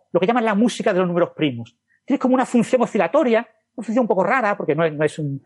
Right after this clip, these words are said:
no es un tono puro, no es un seno, no es un coseno, no es un, sino que es un coseno cuya frecuencia está deformada,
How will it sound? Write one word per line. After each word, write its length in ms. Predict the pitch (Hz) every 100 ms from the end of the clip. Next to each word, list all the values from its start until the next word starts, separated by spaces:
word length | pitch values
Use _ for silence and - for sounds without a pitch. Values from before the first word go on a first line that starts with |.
| - -
no 80 | 151
es 80 | 165
un 160 | 139
tono 260 | 175 170 135
puro, 320 | 196 208 151
no 100 | 139
es 60 | 139
un 100 | 139
seno, 340 | 170 175 143
no 80 | 143
es 40 |
un 80 | 143
coseno, 420 | 135 - 180 160 _ _ - -
no 80 | 147
es 100 | 156
un, 580 | 147 147 151 156 156 156 -
sino 200 | - 151
que 60 | 160
es 60 |
un 100 | 170
coseno 460 | 180 175 185 180 208 - -
cuya 180 | 160
frecuencia 580 | 143 151 165 165 185 190
está 260 | - - 160
deformada, 680 | 156 143 147 196 170 196